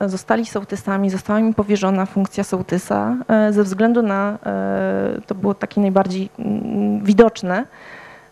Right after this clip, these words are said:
na ich wcześniejsze doświadczenia w aktywności społecznej. Czyli raczej nie były to osoby przypadkowe jakoś z łapanki, tylko, mm, jakieś już doświadczenia,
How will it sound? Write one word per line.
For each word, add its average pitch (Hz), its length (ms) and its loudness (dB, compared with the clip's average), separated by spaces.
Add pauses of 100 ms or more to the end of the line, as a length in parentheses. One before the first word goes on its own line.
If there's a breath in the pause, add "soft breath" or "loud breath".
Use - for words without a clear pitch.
na 247 280 4
ich 254 180 -10
wcześniejsze 233 460 -4
doświadczenia 196 600 -4
w 180 60 -8
aktywności 180 560 -8
społecznej. - 760 -10
Czyli 226 520 -2 (180)
raczej 226 380 0
nie 220 140 0
były 202 220 -2
to - 140 -2
osoby 185 400 -4
przypadkowe - 760 -4
jakoś - 420 -6
z 190 120 -10
łapanki, 196 760 -4
tylko, 262 680 0 (140)
mm, 240 640 -6 (280)
jakieś 220 680 -2
już 208 500 -2
doświadczenia, 196 960 -4